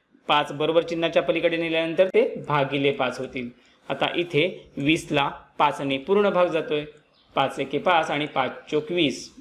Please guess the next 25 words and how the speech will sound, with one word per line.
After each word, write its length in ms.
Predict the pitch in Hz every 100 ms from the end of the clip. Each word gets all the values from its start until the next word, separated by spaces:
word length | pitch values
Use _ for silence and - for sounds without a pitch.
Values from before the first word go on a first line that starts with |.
| -
बीची 380 | 135 147 143 147
किंमत 240 | 160 156
काय 300 | 147 170 170
मिळाली, 360 | 170 165 165 196 247 - _ _ -
तर 120 | 143
बीची 340 | 131 160 156
किंमत 300 | 151 156 143
आपल्याला 300 | 143 143 143
मिळालेली 440 | 139 139 139 135 135
आहे 160 | 135 -
चार. 260 | - 147 107 - _ _ _ -
म्हणून 200 | 139 139
बी 240 | 127 156 147
बरोबर 400 | 135 123 131 143 -
चार. 220 | 156 117 101 - _ _ _ -
जी 120 | 131
किंमत 380 | 139 147 147 160
मिळाली, 320 | 170 160 160 - -
त्या 100 | 147
किंमतीला 440 | 156 139 135 143
आपण 260 | 139 147 190 - - _ _ _ -
बॉक्स 440 | 139 147 - -
तयार 180 | 147 135
करून 300 | 131 127 127
घ्यायचा. 360 | 143 151 -